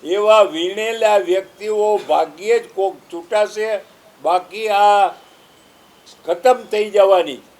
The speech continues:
કારણ કે કોંગ્રેસે પોતાની જે વિચારધારા હતી એ વિચારધારાથી વિરુદ્ધ પ્રકારનું કાર્ય કરેલું અને બે હજાર ચૌદ પહેલાં જે એમને ભ્રષ્ટાચાર કર્યા હતા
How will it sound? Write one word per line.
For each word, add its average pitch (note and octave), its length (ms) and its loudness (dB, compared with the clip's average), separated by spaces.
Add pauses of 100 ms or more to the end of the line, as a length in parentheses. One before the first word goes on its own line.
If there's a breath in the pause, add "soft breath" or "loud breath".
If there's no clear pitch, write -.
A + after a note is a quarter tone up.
(420)
કારણ A3 480 0
કે G#3+ 120 -4 (180)
કોંગ્રેસે G3+ 680 -4 (300)
પોતાની G#3 540 -4
જે G3+ 220 -4
વિચારધારા G3+ 960 0
હતી F3+ 420 -8 (440)
એ F3+ 140 -4
વિચારધારાથી G3 1160 0
વિરુદ્ધ F3+ 500 -8
પ્રકારનું F#3+ 580 -6 (100)
કાર્ય F#3 360 -2
કરેલું F3+ 500 -4 (420)
અને F#3 200 -8
બે F#3+ 220 -6 (200)
હજાર G3 260 2 (100)
ચૌદ A3+ 280 0 (140)
પહેલાં F#3+ 440 0 (440)
જે F3 160 2 (100)
એમને G3 380 -6
ભ્રષ્ટાચાર A3+ 840 -2
કર્યા G3 380 -2
હતા E3 300 0